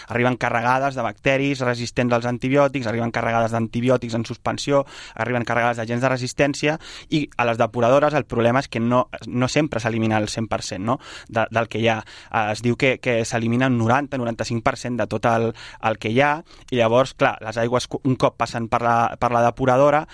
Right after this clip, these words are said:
doncs, eh, aquests, aquests elements es filtren al, als ecosistemes i llavors nosaltres, com a, eh, la població, no,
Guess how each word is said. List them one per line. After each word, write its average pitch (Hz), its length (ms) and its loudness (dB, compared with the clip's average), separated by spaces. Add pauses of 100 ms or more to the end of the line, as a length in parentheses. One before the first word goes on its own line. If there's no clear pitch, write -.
(200)
doncs, 113 440 2
eh, 98 360 -4 (160)
aquests, - 320 -6
aquests 127 200 2
elements 127 320 2
es - 120 -4
filtren 131 360 2
al, 110 220 0
als 107 220 -2
ecosistemes 139 720 -2
i 113 80 -2
llavors 107 340 0
nosaltres, 127 560 -2
com 110 180 -4
a, 110 60 0 (480)
eh, - 320 -2 (160)
la 104 180 -6
població, 117 460 0
no, 127 80 2